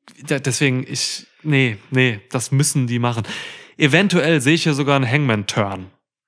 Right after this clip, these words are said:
Aber ich wüsste nicht, wo der herkommen sollte. Ja gut, die Young Bucks haben schon ein bisschen geliebäugelt wieder und so. Ich sehe vielleicht so einen kleinen, so einen kleinen Turn von Hangman gegen Dark Order oder so. Und dann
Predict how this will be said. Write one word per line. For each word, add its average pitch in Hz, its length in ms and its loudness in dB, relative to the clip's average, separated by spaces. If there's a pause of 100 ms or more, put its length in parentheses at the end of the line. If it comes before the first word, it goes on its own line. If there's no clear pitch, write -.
(1160)
Aber 127 220 -2 (140)
ich - 160 -10
wüsste 156 200 -2
nicht, 135 100 -4
wo 147 60 4
der 135 80 0
herkommen 123 360 -2
sollte. 117 380 -8 (1400)
Ja 123 100 -2
gut, 160 140 0
die 160 140 2
Young 180 120 0
Bucks 156 200 0
haben 151 160 0
schon 160 160 -2
ein 156 40 0
bisschen 151 220 -2
geliebäugelt 135 600 -2
wieder 131 160 -4
und 135 80 -6
so. 135 100 -4 (300)
Ich 120 120 0
sehe 180 180 2
vielleicht 170 380 -2
so 180 80 -2
einen 160 60 -2
kleinen, 165 380 -2 (480)
so - 100 -4
einen 127 40 -2
kleinen 160 280 2 (100)
Turn 170 280 0
von 143 180 -2
Hangman 175 380 -2
gegen 160 240 0
Dark 156 220 2
Order 165 340 2
oder 170 180 0
so. 180 300 -4 (920)
Und 135 140 0
dann 151 340 0